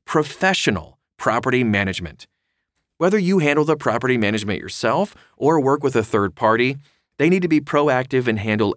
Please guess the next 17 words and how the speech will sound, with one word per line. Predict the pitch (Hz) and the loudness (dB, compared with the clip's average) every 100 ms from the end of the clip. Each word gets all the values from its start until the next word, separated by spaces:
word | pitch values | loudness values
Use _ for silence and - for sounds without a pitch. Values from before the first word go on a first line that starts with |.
| - | -2
everything | 117 120 117 123 117 | 0 0 0 -2 -2
professionally. | 113 110 - - 117 110 113 92 80 - _ _ _ _ _ _ _ _ - | -4 -4 -4 -6 -4 -4 -4 -6 -10 -20 _ _ _ _ _ _ _ _ -6
I | 269 | -2
can | 294 | -2
expand | 277 - 190 180 190 | -2 -2 0 2 2
on | 185 | 0
best | 127 147 - | 0 -4 -2
practices | 123 110 113 120 113 | -2 -2 -2 -2 0
in | 104 | -2
the | 101 | -2
construction | 95 - - 117 - 113 | -6 -6 -4 -4 -4 -4
and | 87 - | -6 -4
property | 110 110 117 110 | -4 -2 0 -2
management | 98 101 95 98 | -2 -4 -4 -6
of | 92 | -6
affordable | 90 104 104 104 | -8 -8 -6 -6
housing | 90 87 92 95 | -6 -6 -4 -6